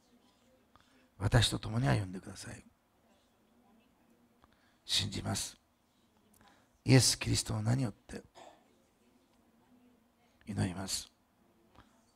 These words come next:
アメン。今祈られた方ね、感じても感じなくてもイエス様来られました。ここから新しいことが始まりますので、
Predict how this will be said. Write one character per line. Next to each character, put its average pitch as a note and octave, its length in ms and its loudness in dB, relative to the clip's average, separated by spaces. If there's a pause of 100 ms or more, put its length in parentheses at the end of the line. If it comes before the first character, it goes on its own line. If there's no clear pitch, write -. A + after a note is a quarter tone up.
(120)
ア G#2 160 0
メ B2 160 8
ン。 A#2+ 140 2 (1160)
今 C3+ 160 8
祈 B2+ 100 10
ら C#3 60 6
れ C#3 60 4
た B2 80 2
方 G#2+ 200 0
ね、 G#2 200 -8 (260)
感 D3+ 160 0
じ C#3 80 -2
て - 80 -4
も C#3 80 -4
感 B2+ 140 0
じ B2 60 0
な B2 60 0
く A2 60 -4
て A2+ 80 -14
も A#2 60 -4
イ - 20 -2
エ - 20 0
ス - 60 -2
様 B2 160 -6
来 - 80 -10
ら G#2+ 60 -4
れ G#2+ 80 -6
ま G#2+ 80 -12
し - 40 -6
た。 - 60 -10
こ - 120 -10
こ - 140 -12
か C#3+ 120 0
ら C#3+ 100 4
新 C#3 140 -2
し - 60 -4
い - 20 -8
こ A#2+ 80 -10
と A2+ 80 -10
が G#2+ 80 -12
始 G#2 80 -14
ま G#2+ 40 -12
り G#2 60 -12
ま G#2 100 -10
す - 120 -10
の G2 60 -10
で、 F#2+ 160 -12